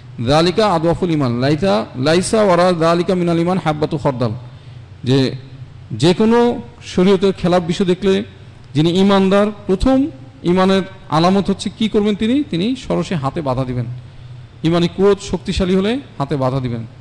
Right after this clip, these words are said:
যদি ততটুকু শক্তিশালী না হয় তাহলে কি করবেন? মুখে বাধা দিতে হবে। আর এরপরে কি,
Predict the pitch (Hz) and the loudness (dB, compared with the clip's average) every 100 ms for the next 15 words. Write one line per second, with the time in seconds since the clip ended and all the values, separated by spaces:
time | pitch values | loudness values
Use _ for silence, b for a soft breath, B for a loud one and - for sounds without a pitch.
0 | - 139 170 220 277 B B B - 170 | -4 -2 0 -2 -4 B B B -4 -2
1 | 170 196 214 208 208 - 180 185 165 151 | 0 0 0 0 -2 -4 -4 -2 0 0
2 | 160 180 165 165 196 196 208 170 190 269 | 0 0 -2 -2 -2 -2 -2 -2 -2 0
3 | 247 156 147 131 117 107 95 B B B | 0 0 -2 -2 -4 -6 -12 B B B
4 | B B - - 151 151 - - - 196 | B B -20 -2 0 0 -4 -12 0 2
5 | 190 226 220 240 285 | 4 2 2 0 -2